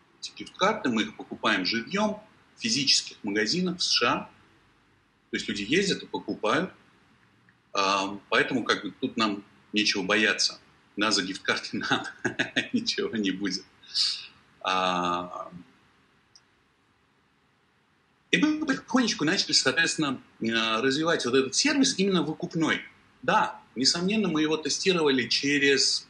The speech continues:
ревью, так проще. А, у нас всё-таки продавцы, там, Amazon-селлеры привыкли, что ревью должно быть много,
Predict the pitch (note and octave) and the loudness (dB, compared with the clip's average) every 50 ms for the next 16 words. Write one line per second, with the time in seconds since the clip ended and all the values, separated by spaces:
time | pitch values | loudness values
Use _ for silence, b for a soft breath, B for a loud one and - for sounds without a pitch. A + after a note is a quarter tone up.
0 | - - A2+ A2+ B2 A#2+ A2+ B2+ C3+ A#2 G2 - - - - - - - - - | -8 -6 -4 -2 -2 -2 0 2 2 2 0 -2 -8 -8 -6 -6 -6 -6 -4 2
1 | C3+ C3+ C3+ C3+ - - - - - - _ _ _ _ _ _ _ _ _ _ | 4 4 4 4 2 0 -4 -6 -10 -18 _ _ _ _ _ _ _ _ _ _
2 | _ _ _ _ _ _ - F#2+ F#2+ F#2+ F#2+ F#2 F#2 F#2 F2+ F2+ F#2 F#2 - - | _ _ _ _ _ _ -4 -2 0 0 0 0 -2 -2 -4 -4 -6 -8 -12 -12
3 | _ G2+ A2+ D#3 G3 G3+ - - - - D3+ - - C#3 - - B2+ A#2+ A2+ - | _ -4 0 0 0 0 0 -2 -2 -4 -4 -4 -6 -6 -2 0 0 0 0 -2
4 | - - - - _ _ _ _ _ _ _ _ _ _ _ _ - A2+ G#2 A2 | -8 -16 -20 -20 _ _ _ _ _ _ _ _ _ _ _ _ -8 -4 -4 -4
5 | A2 A2 - - F2+ F2+ - - - - _ _ _ _ _ _ - G2+ G2+ G2+ | -4 -2 -4 -6 -6 -8 -12 -18 -20 -20 _ _ _ _ _ _ -12 -10 -10 -10
6 | G2 - - _ _ - G2 A2 A2+ A2+ - A2 A#2+ B2 A2+ G#2 G#2+ - - - | -14 -16 -20 _ _ -14 -12 -12 -12 -10 -6 -4 -2 -2 -2 0 0 0 2 2
7 | E3 F#3 F3+ E3 C#3 A#2+ G#2+ - - - - _ _ - G#2 G#2 G#2+ C#3 C#3+ C#3+ | 2 2 2 4 4 2 0 -2 -8 -16 -20 _ _ -8 -6 -4 -4 -4 -4 -2
8 | B2+ A#2+ A#2+ A2 - - - A#2 A#2 A#2 A2 A2 G2+ F#2+ G2 A#2+ D3+ D3 A2+ G#2+ | 0 0 2 2 2 2 2 0 2 2 2 0 0 -2 -2 0 0 2 2 2
9 | G2+ F2+ G#2+ G#2 F#2 F2+ - - B2 D#3+ G3+ A3 G3+ F#3 E3+ D#3 - | 0 0 -2 -2 -2 -2 -4 -2 -2 0 0 0 2 0 0 -2 -4